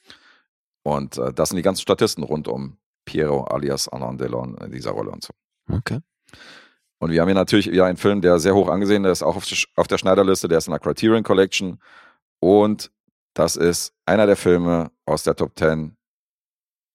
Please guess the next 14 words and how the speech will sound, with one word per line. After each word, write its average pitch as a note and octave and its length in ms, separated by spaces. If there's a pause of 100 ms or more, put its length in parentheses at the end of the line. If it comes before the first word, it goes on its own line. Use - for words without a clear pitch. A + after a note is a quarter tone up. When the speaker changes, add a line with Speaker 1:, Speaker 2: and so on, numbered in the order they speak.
(160)
Speaker 1:
der G2 100
Lieblingsfilme F#2 680
von E2 380
Michael A#2+ 340
Haneke. E2+ 380 (1080)
Speaker 2:
Ah C#3+ 140
ja. - 140 (240)
Speaker 1:
Können D#2+ 160
wir C#2 40
noch C2+ 100
an C#2+ 60
dieser B1 180
Stelle G1+ 240
sagen. G1+ 180